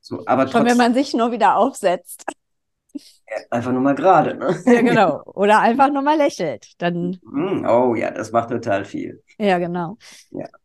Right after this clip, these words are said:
Speaker 2: Du, ich könnte mit dir ganz, ganz, ganz lange quatschen. Und zum Glück
Speaker 1: Ja.
Speaker 2: quatschen wir ja auch hin und wieder, immer wieder ganz lange. <laughs> Aber
Speaker 1: Genau, wir arbeiten
Speaker 2: nicht,
Speaker 1: ja auch
Speaker 2: nicht
Speaker 1: zusammen.
Speaker 2: am Mikro. <laughs> Genau, wir
Speaker 1: <laughs>
Speaker 2: arbeiten auch zusammen.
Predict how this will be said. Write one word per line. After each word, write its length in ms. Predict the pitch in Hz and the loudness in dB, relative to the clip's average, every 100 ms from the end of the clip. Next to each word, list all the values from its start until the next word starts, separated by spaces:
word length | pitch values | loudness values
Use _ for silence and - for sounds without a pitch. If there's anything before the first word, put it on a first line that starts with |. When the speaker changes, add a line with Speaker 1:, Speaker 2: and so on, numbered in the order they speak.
| _ | _
Speaker 2:
Du, 80 | 233 | 4
ich 160 | 240 - | 4 2
könnte 260 | 285 330 | 0 0
mit 180 | 247 240 | -4 -4
dir 260 | 233 220 196 | 0 4 4
ganz, 240 | 180 208 - | 2 -2 0
ganz, 200 | 190 - | -4 0
ganz 240 | 175 - | -4 -2
lange 220 | 117 123 | -6 -6
quatschen. 380 | 147 151 - 156 | -4 -4 -2 -4
Und 140 | 123 - | -4 -2
zum 140 | 190 | -2
Glück 160 | 175 - | 0 -2
Speaker 1:
Ja. 60 | |
Speaker 2:
quatschen 400 | - 160 - 185 | -2 -6 -4 0
wir 80 | 156 | 2
ja 180 | 156 107 | 2 0
auch 120 | 151 | -2
hin 180 | 175 165 | -2 -2
und 140 | 151 | -4
wieder, 260 | 151 151 147 | -4 -2 -2
immer 260 | 170 143 | -2 -4
wieder 180 | 147 147 | -4 -4
ganz 260 | 131 165 - | -4 -6 -4
lange. 300 | 165 175 262 | -4 -2 -2
<laughs> 720 | 330 330 339 392 370 302 349 | -2 0 -2 0 -2 -4 -4
Aber 100 | 208 190 185 | -2 2 2
Speaker 1:
Genau, 60 | - | 2
wir 160 | 120 | -2
arbeiten 320 | 87 101 - 220 | -4 -6 -2 2
Speaker 2:
nicht, 100 | 269 | 4
Speaker 1:
ja 120 | 220 | 4
auch 60 | 208 | 2
Speaker 2:
nicht 100 | 285 | 0
Speaker 1:
zusammen. 220 | 240 254 | 2 4
Speaker 2:
am 40 | |
Mikro. 440 | 262 285 - 233 - 339 | 4 2 6 6 6 2
<laughs> 100 | 247 | 4
Genau, 560 | 254 196 190 240 185 | 2 4 0 0 -2
wir 180 | 214 165 | -4 -2
Speaker 1:
<laughs> 20 | |
Speaker 2:
arbeiten 420 | 151 127 - _ 131 | -2 -4 -6 _ -12
auch 80 | 147 - | -12 -14
zusammen. 260 | - - | -16 -16